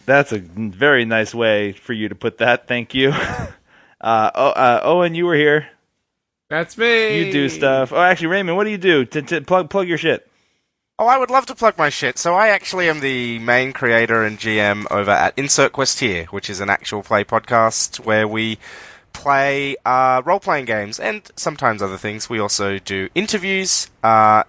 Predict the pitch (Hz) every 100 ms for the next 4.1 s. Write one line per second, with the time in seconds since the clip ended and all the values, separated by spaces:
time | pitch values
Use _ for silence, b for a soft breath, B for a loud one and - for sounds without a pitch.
0 | _ 104 104 104 101 - 104 - 143 151
1 | 147 139 135 135 127 - B B B B
2 | 104 107 107 - 104 107 104 104 101 104
3 | 95 - 135 - 117 110 104 101 98 95
4 | 95